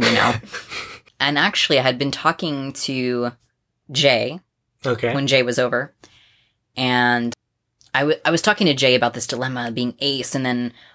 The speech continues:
Speaker 1: also, like, I have a lot of partners who are interested in me, and they're, um, submissive or
Speaker 2: Yeah.
Speaker 1: bottoms. And I, like, really want a, like, a top, but also, like, a very D-type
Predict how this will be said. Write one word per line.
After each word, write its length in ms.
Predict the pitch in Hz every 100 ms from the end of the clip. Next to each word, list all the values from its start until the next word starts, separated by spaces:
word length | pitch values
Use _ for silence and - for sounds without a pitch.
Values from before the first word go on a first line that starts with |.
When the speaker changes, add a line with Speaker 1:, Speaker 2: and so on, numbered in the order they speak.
| _
Speaker 1:
also, 240 | 139 139 135
like, 240 | 131 - _ _ _ -
I 120 | 160
have 200 | 208 233
a 40 |
lot 180 | 240 190
of 80 | 147 _ _
partners 440 | - 143 147 165 -
who 80 |
are 80 | 139
interested 440 | 139 131 143 - 147
in 120 | 147
me, 260 | 147 151 147
and 160 | 127
they're, 480 | 127 123 123 120 113
um, 120 | 107 104
submissive 560 | 135 120 - 190 - _ _ _
or 80 | -
Speaker 2:
Yeah. 80 | 120
Speaker 1:
bottoms. 520 | 110 131 165 - - _ _ _ _ _ -
And 120 | 143
I, 60 | 143
like, 240 | 143 -
really 600 | 165 185 185 180 180 180
want 420 | 156 143 143 139 -
a, 60 | 135
like, 200 | 131 127
a 60 |
top, 360 | - - 135 -
but 80 | 113
also, 260 | 123 -
like, 260 | 123 113 -
a 140 | 110 127
very 340 | 120 127 120
D-type 540 | 117 123 - 139 135